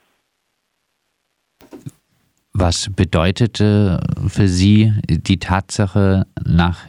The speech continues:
Italien abgeschoben zu werden?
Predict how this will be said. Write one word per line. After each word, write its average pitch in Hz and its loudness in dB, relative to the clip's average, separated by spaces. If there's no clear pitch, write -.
Italien 92 0
abgeschoben 101 -2
zu 98 -2
werden? 90 -2